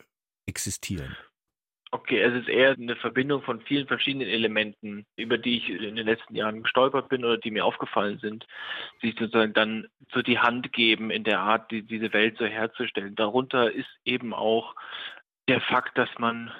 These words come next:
Speaker 2: Städte kaufen kann, also dass man für relativ wenig Geld so verlassene Städte überall in Europa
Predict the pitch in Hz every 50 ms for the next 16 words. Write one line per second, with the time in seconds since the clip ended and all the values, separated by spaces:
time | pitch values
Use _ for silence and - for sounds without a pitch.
0 | - - - - - 117 117 - - 123 117 117 120 117 - - - - _ _
1 | - - 101 113 120 - - 107 - - 107 98 98 95 95 98 107 104 - 113
2 | 101 - - 107 98 104 117 123 123 - 120 113 - - 107 113 117 113 110 -
3 | - 104 107 107 107 107 - 110 101 - - 101 98 104 107 - - 117 107 104
4 | - - - 104 - - 113 - 92 107 110 110 104 101 107 107 104 104 101 107
5 | 104 104 - - 104 101 104